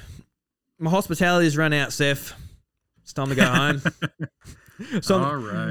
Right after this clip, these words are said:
Speaker 1: it's time,
Speaker 2: I guess.
Speaker 1: it's time to go to bed, all right? Bloody kick you out the bar, kick you out the kitchen. You know, you've eaten all my, um, my ice cream, my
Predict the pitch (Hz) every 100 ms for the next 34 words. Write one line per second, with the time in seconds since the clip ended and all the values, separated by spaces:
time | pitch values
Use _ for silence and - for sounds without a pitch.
0 | 113 - 202 208 214 220 - 208 196 185
1 | 170 175 165 139 151 175 160 143 147 -
2 | 143 151 151 143 135 135 - 190 165 147
3 | 139 127 139 156 151 - - 147 143 131
4 | - 120 156 151 160 147 143 139 135 123
5 | 143 160 156 151 143 135 127 123 120 117
6 | 117 117 110 - _ 123 113 123 127 -
7 | 131 127 120 113 110